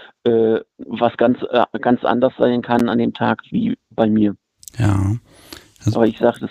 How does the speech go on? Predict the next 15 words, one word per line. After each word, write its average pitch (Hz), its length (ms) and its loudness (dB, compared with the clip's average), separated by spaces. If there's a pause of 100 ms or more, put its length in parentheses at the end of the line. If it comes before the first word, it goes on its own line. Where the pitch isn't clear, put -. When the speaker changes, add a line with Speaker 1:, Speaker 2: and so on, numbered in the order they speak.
Speaker 1:
soll-, 117 240 2
das - 140 -12
sollte 117 260 0
man 110 140 -2
eigentlich 110 400 -4
wissen, 117 320 0
welchen 113 440 -2 (500)
Reiz 107 320 0
mit 104 140 0
welchem 104 520 0
Spielzeug - 500 -4
man 104 140 0
entsprechend - 600 -8 (480)
hervorrufen 101 680 -2
kann. - 180 -6